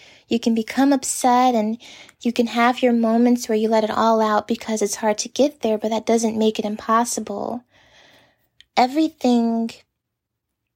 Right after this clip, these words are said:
is mental. And, and the direction of our lives is a reflection of our minds. I don't like losing,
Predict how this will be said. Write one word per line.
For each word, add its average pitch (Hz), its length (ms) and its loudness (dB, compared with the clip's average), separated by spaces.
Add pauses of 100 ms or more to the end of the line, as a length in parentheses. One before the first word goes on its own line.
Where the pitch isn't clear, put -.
(520)
is 233 220 -2
mental. 214 760 -4 (200)
And, 214 240 2
and 220 180 0
the 226 60 0
direction 233 800 0
of 226 200 -2
our 214 160 2
lives 208 640 -2
is 214 180 -2
a 202 60 -2
reflection 208 520 -4
of 202 100 -6
our 214 120 -4
minds. 240 680 -2 (560)
I 349 200 2
don't 302 180 2
like 214 200 -2
losing, 233 600 0